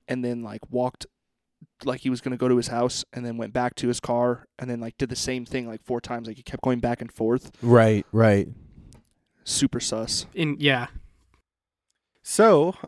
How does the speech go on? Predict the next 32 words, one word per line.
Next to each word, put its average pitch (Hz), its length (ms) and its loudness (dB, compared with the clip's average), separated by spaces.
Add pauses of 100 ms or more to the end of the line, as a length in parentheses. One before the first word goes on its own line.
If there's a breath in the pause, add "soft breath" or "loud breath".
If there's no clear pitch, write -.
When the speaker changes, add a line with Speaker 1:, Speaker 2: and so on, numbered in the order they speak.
Speaker 4:
um, 143 460 4
August 147 340 2
fifteenth, 175 760 -2 (200)
uh, 123 240 4
according 139 320 0
to 143 140 0
an 120 100 2
arrest 120 360 2
affidavit, 117 680 -2
he 131 280 0
failed 156 560 0
a 127 160 -2
polygraph 127 640 0
test - 480 -6
and 120 260 0
subsequently 127 1000 -2
confessed 120 520 -4
to 120 80 -4
murdering 113 600 0
Shannon. 135 600 -4 (960)
And 123 160 0
then 127 200 2
he 135 240 0
asked, - 520 -2 (140)
uh, 110 240 0
to 120 120 -6
speak - 280 -4
to - 120 -4
his 117 120 -2
father 135 380 2
before 113 360 -2
confessing. 113 760 -4